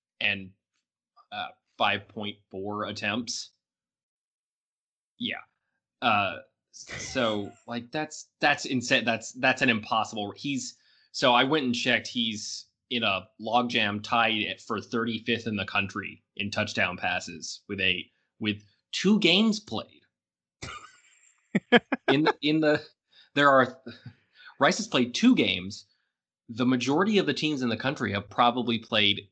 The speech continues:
Speaker 1: at least five, at least twice as many games, if not five, six, seven.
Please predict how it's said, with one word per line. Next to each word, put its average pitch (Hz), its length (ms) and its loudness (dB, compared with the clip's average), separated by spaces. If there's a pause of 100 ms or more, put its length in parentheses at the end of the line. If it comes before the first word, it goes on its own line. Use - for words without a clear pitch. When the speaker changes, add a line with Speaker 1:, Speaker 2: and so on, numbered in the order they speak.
(300)
Speaker 1:
at 101 160 -4
least 101 460 -6 (480)
five, 113 500 0 (520)
at 117 100 -2
least 233 280 4
twice 151 260 2
as 113 100 -2
many 101 180 -2
games, 92 420 -6
if 107 180 -6
not 101 240 -2
five, 98 240 -2
six, - 280 -8
seven. 110 360 -4